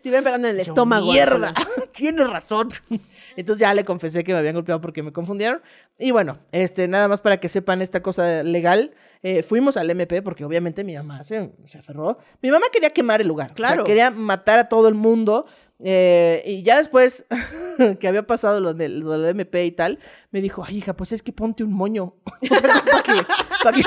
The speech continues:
Speaker 2: no me madrearan. Este, y, y, y bueno, entonces después fuimos al M P a levantar la denuncia y nos tomaron fotos, nos hicieron atestiguar, bueno, no atestiguar, este, declarar, perdón,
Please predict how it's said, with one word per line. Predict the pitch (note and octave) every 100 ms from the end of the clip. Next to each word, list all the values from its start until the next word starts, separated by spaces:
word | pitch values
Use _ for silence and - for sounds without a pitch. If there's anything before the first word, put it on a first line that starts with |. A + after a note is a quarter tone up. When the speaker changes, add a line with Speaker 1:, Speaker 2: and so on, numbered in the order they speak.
| C#4
Speaker 2:
no | C#4
me | C4+
madrearan. | C#4+ C4 C4 C4 C4+ B3+ F#4 - C#4 - - -
Este, | C4 A#3+ G#3+ - G3+ E3+ - - - -
y, | G3+
y, | G#3 C4 B3+
y | A3
bueno, | B3 A3
entonces | B3+ C4
después | A#3 C4+ C#4+
fuimos | D#4
al | C#4
M | A#3+ A#3+ A#3
P | A3+ A#3 C4 _ _
a | E3 F3
levantar | E3+ E3 G3 G3+
la | G3+ F#3+ E3+
denuncia | F3 G#3 G3+ G3 C4+ - _ _
y | - G3 F#3+ F3+
nos | F#3 -
tomaron | F3+ F3+ F#3 F#3 F#3
fotos, | G3+ A3 A3 A3 G#3 G#3 G#3
nos | F3+ E3+
hicieron | D3 F3 F3+ E3+
atestiguar, | D3 D3 - E3 F#3 G3
bueno, | E3+ E3+
no | E3+
atestiguar, | F#3 D3 C3+
este, | C#3+ D#3 C#3+ C#3+
declarar, | D#3+ E3+ E3 E3+
perdón, | E3+ E3+ C#4+